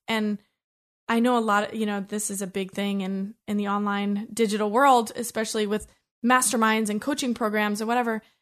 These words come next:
And that's awesome. And I am a big, um, advocate for coaching and for masterminds. Obviously, that's why I do them in my own business. But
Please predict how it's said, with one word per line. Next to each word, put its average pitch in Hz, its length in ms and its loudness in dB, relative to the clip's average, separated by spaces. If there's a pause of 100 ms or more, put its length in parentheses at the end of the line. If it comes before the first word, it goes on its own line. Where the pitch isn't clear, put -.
(120)
And 240 300 2
that's 226 300 2
awesome. 208 480 0
And 214 100 0
I 226 100 4
am 220 160 0
a 190 80 -4
big, 226 540 4 (300)
um, 214 260 0
advocate 220 480 -2
for 202 480 -2
coaching 254 480 0
and 202 120 -4
for 202 120 -6
masterminds. 220 580 0
Obviously, 208 380 -2
that's 202 240 -2
why 202 160 4
I 190 120 0
do 202 160 0
them 196 180 0
in 196 80 2
my 196 140 0
own 302 160 2
business. 214 380 -2
But 226 300 0